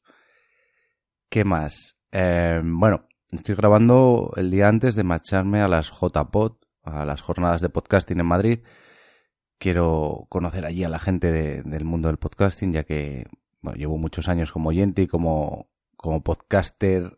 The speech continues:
ahora un poco más, antes a ratos, y tengo muchas ganas. Digo esto porque el, el día cuatro,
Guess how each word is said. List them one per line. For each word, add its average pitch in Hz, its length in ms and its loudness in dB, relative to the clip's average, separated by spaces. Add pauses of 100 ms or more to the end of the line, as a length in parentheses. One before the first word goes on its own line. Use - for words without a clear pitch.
ahora 95 340 2
un 90 120 0
poco 90 240 -2
más, 107 340 2
antes 92 500 -4 (120)
a 82 120 -2
ratos, 117 520 0 (1040)
y 85 440 -2
tengo 95 200 2
muchas 87 280 0
ganas. 73 380 -6 (1000)
Digo 123 320 2
esto 143 280 0
porque 95 440 2
el, 80 480 -4 (420)
el 80 120 -10
día 104 180 0
cuatro, 120 580 4